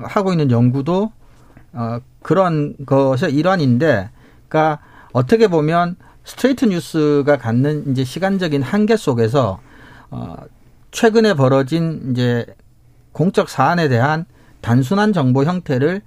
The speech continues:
비교적 신속하게 전달하는 것에 일차적인 목적이 있는 보도 같은 경우는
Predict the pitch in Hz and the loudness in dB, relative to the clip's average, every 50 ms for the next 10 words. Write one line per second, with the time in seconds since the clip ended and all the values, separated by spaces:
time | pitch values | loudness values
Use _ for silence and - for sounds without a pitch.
0 | - - - - - _ - - 139 160 170 156 - - 254 254 247 - - - | -16 -20 -20 -20 -20 _ -8 -6 -4 -2 -2 -2 0 2 2 2 2 0 -2 -2
1 | 165 147 151 180 190 196 202 - - - - _ _ - 117 123 - 180 220 254 | -4 -2 0 0 -2 -2 -2 -6 -14 -20 -20 _ _ -10 -10 -4 0 2 2 4
2 | 277 254 220 175 160 151 143 139 135 123 139 131 123 196 233 220 - 254 240 226 | 4 4 4 2 2 2 2 2 2 2 0 0 0 0 0 0 0 0 2 2
3 | 196 156 135 127 147 - - 208 196 175 147 117 123 127 135 190 240 262 240 190 | 2 2 2 2 0 0 0 -2 -2 -2 0 2 2 4 4 4 4 4 2 2
4 | 156 143 120 117 - - 123 113 107 104 101 101 110 135 147 110 90 80 | 2 2 2 0 0 0 -2 -2 -2 -2 -2 -2 0 0 0 0 -2 -6